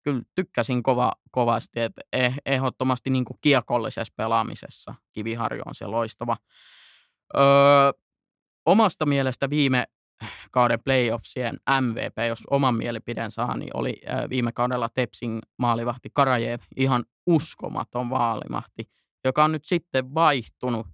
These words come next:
Lukosta tulleeseen Lassi Lehtiseen. Ja, mm, mä he-, vähän alussa, kun tätä jaksoa suunniteltiin, niin mä vähän dumasin tän Lassi Lehtisen. Eilen, kun mä katoin sitä peliä, niin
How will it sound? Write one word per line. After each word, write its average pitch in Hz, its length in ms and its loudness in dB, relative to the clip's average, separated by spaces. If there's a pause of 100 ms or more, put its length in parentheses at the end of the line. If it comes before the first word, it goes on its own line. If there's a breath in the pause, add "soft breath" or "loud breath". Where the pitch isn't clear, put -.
(500)
Lukosta 131 460 0
tulleeseen 113 640 -2
Lassi 123 280 -4
Lehtiseen. 113 640 -4
Ja, 117 120 -4 (1120)
mm, 139 340 0 (120)
mä 143 300 2
he-, 170 280 0 (120)
vähän 170 460 2 (480 loud breath)
alussa, 135 520 2 (500)
kun 113 220 -14
tätä 127 200 0
jaksoa 123 280 0
suunniteltiin, 120 580 -2
niin 117 80 0
mä 131 140 2
vähän 170 240 2
dumasin 131 460 2
tän - 140 -8
Lassi 117 260 -6
Lehtisen. 113 380 -6
Eilen, 160 260 0
kun 151 100 -10
mä 139 120 -2
katoin 143 320 0
sitä 117 220 -12
peliä, 117 380 -4
niin - 140 -10